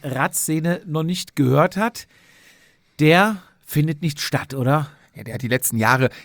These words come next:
Speaker 2: hinter dem sogenannten Baum gelebt. Und, ähm, ja, wer Radsport sagt, muss auch Regeneration sagen.
Speaker 1: Absolut. Und da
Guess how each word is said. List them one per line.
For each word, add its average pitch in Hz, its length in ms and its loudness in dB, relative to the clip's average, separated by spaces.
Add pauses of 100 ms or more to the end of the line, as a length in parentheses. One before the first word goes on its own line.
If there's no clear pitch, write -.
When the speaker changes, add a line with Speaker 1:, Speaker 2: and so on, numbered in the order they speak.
(120)
Speaker 2:
hinter 127 220 -4
dem 117 140 -4
sogenannten 120 380 -2
Baum 151 360 6
gelebt. 120 520 2 (320)
Und, 139 440 2
ähm, 123 420 -2
ja, 180 360 2 (260)
wer 135 300 -2 (240)
Radsport - 540 0
sagt, - 360 0
muss 147 220 -2
auch 143 260 0 (540)
Regeneration 131 920 2 (380)
sagen. 127 560 4 (200)
Speaker 1:
Absolut. 214 680 2
Und 156 340 -6
da 180 480 2